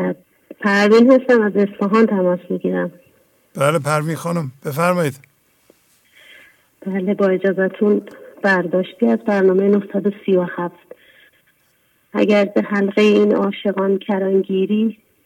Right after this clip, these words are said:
Speaker 1: دلت بمیرد و خوی فسردگان گیری. در حلقه عاشقان انسان تحت حمایت و نگهبانی خداوند است. کران گرفتن از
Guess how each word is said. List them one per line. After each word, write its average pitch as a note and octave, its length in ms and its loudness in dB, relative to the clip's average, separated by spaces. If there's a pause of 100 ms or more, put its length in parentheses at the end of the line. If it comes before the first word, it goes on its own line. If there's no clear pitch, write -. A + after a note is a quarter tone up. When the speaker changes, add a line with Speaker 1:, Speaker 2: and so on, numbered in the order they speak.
(100)
Speaker 1:
دلت G#3 380 0
بمیرد F#3 580 2
و F#3 80 -2
خوی G#3 480 2
فسردگان F#3+ 880 -2
گیری. F3 420 0 (1400)
در G#3 180 -2
حلقه G#3 520 4
عاشقان G#3+ 640 0
انسان G3+ 400 0
تحت G#3+ 440 -2
حمایت F#3+ 440 -2
و G#3+ 60 0
نگهبانی F#3 680 -2
خداوند F3 720 -4
است. D#3+ 240 -20 (800)
کران G#3 420 0
گرفتن G#3+ 460 0
از B3 120 2